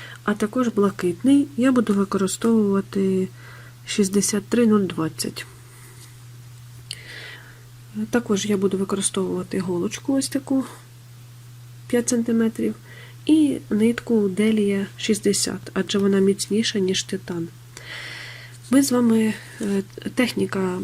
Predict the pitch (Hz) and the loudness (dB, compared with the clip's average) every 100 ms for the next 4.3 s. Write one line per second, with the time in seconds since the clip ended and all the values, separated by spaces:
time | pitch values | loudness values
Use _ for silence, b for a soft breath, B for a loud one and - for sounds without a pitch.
0 | - 214 208 202 190 175 180 190 190 180 | -4 -4 -2 -2 -2 -2 -4 -2 -4 -2
1 | 208 196 185 185 160 170 202 233 - - | -2 -2 0 -2 -2 -4 -2 -4 -4 -8
2 | - - 226 226 233 - 208 226 214 196 | -12 -6 0 4 4 2 2 2 2 2
3 | 185 202 185 - 220 220 202 180 185 190 | 0 -2 -2 0 2 4 4 4 0 0
4 | - 196 | 0 -2